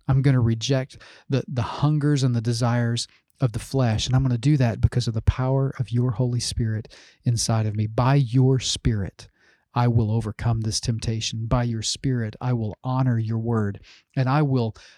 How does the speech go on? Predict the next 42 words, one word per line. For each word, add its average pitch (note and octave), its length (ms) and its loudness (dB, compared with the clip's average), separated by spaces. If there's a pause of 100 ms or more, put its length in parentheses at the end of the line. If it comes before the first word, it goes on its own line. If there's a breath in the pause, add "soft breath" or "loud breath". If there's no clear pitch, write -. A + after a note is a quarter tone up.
(120)
I D3 140 4
will C#3 240 0
surrender C#3+ 880 0
to - 180 -6
your B2 220 -2
sanctification A2+ 1080 -4 (520 soft breath)
in G#2+ 160 2
my G2 220 2
life. - 400 -8 (720)
Let's - 160 -6
take - 180 -2
some A#2 160 -8
time A2+ 280 -4
to A2 60 -10
pray A2+ 240 -8
that G2+ 180 -10
back G#2 200 -8
to B2+ 120 -8
our G#2+ 80 -4
Heavenly G#2+ 240 -6
Father. G#2+ 440 -12 (200)
Father, C#3 240 0
thank B2 260 -2
you A#2+ 60 -10
so - 160 -2
much. - 420 -4 (840 loud breath)
Thank D3 220 4
you B2+ 60 0
so C3 180 6
much A#2+ 320 2
for - 100 0
the A#2+ 80 4
fact A#2 360 2
that G2+ 120 0
I B2+ 80 4
don't D#3 180 4
have B2+ 200 2
to A#2+ 100 2
work A2+ 340 0
hard A2+ 640 0
for - 220 -2
purity - 800 -4